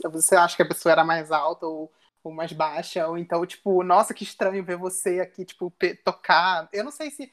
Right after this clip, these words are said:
a nova geração sente isso, né? Porque eu acho que hoje em dia é muito mais fácil com chamada de vídeo, com vari-, várias ferramentas que a gente tem de se, se aproximar mais, né? Aproximar as distâncias.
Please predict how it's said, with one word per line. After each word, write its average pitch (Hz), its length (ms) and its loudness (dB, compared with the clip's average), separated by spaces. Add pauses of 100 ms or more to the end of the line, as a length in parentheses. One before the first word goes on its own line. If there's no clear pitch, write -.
(220)
a 202 80 -6
nova 202 320 -4
geração 202 680 -6
sente 175 580 -6
isso, 175 180 -8
né? 160 120 -6
Porque - 160 -6
eu 156 60 2
acho 175 140 0
que - 80 -2
hoje 185 160 -2
em 185 40 -6
dia 185 100 0
é - 20 -2
muito 196 180 -10
mais 247 140 -8
fácil 190 300 0
com 196 80 -4
chamada 175 400 -2
de 175 140 -4
vídeo, 156 680 -6 (300)
com 175 340 2
vari-, 185 400 4
várias 190 400 0
ferramentas 196 640 -4
que - 80 -6
a 180 40 -4
gente 185 240 -12
tem 185 280 -6
de 180 400 0 (220)
se, - 180 -10 (120)
se - 160 -4
aproximar 196 680 2
mais, 175 320 -4
né? 165 120 -6
Aproximar 170 520 -6
as 175 60 -8
distâncias. 175 760 -8